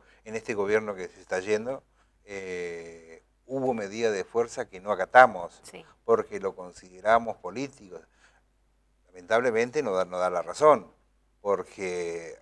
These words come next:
Speaker 1: a treinta días de que termine esta, este, este gobierno, ya esos gremialistas duros que salieron a combatir al gobierno actual, salen a decir que no van a hacer paro,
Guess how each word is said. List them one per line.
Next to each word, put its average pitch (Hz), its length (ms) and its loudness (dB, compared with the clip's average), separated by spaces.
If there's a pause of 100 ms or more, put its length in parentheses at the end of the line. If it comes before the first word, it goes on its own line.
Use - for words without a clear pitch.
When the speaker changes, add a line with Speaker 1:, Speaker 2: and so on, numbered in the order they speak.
Speaker 1:
a 87 840 2
treinta 123 400 2
días 113 640 0
de 95 100 -12
que 95 100 -10
termine 98 340 -8
esta, 101 180 -2
este, 95 560 -8 (240)
este 98 200 -14
gobierno, 117 640 -2 (560)
ya 135 320 10
esos 123 220 0
gremialistas 104 960 2
duros 117 440 2
que 98 80 -12
salieron 101 600 -2
a 87 180 0
combatir 104 800 -4 (300)
al 92 120 -8
gobierno 101 760 4
actual, 113 580 4 (640)
salen 120 340 2
a 98 60 -4
decir 123 420 -8 (160)
que 101 140 -12
no 101 180 -4
van 123 160 4
a 95 40 -2
hacer 98 200 -12
paro, 113 540 2